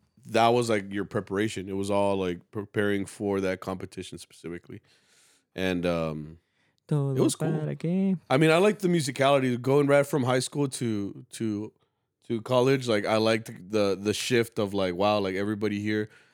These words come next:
Speaker 1: I was, I was, like, a nineteen-year-old kid, you know, and, like, I was in a group of, like, everybody who was at least in their twenties. I had some people almost in their thirties, I think.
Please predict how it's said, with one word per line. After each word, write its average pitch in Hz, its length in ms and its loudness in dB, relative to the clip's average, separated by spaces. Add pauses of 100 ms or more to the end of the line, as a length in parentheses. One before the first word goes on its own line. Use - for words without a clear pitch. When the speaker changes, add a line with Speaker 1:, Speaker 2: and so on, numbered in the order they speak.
Speaker 1:
I 117 100 4
was, 143 420 2 (100)
I 113 60 -2
was, 131 140 0
like, 101 140 -2
a 85 160 -4
nineteen-year-old 107 760 -4
kid, 117 320 -8 (540)
you 107 140 -4
know, 104 180 0
and, 101 200 0
like, 98 140 0
I 98 60 2
was 104 160 0
in 107 100 -4
a 98 60 -4
group 101 260 -8
of, 95 140 0
like, 92 160 0
everybody 95 420 -2
who 98 100 -4
was 92 120 0
at 92 80 0
least 151 220 0
in 113 80 -10
their 98 100 -2
twenties. 98 540 -8
I 98 80 -4
had 113 140 0
some 131 140 -2
people 107 220 -4
almost 95 420 -4
in 92 140 -6
their 90 80 -10
thirties, 110 280 -6
I 98 60 -10
think. 101 240 -16